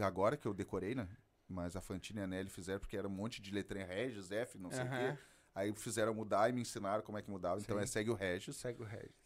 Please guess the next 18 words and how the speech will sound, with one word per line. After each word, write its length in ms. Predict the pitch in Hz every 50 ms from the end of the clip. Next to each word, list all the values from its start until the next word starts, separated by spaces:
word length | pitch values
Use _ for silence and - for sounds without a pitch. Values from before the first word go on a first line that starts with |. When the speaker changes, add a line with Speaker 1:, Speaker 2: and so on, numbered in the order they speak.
| _
Speaker 1:
E 120 | - 92 98
brigadão 460 | 92 95 104 98 104 110 110 107 104
pelo 160 | 104 - 113 117
convite, 400 | - - 123 113 101 101 104 120
Speaker 2:
Fácil. 160 | 113 107 131 127
Speaker 1:
galera 420 | 123 113 107 101 107 117 120 120
que 140 | - - - 110
assistiu. 580 | - - - - - - 110 117 120 120 117 - _ _ _ _ _ _
Massa, 600 | - 92 92 90 95 104 110 - - 123 120 117 110 - _ _ - _
sigam 760 | _ - - - - - 104 110 117 123 123 127 127 127 127
e 100 | 127 123
bora 540 | 123 120 110 107 107 113 120 123 131 131 127 - _ _ _ _ _
consumir 340 | - 139 123 - 127 120 117
comédia 340 | - 135 123 120 120 117 120
gaúcha. 380 | 120 113 101 98 - - -
Speaker 2:
É 120 | - 101 98
isso 160 | 95 - -
aí. 160 | 160 143 123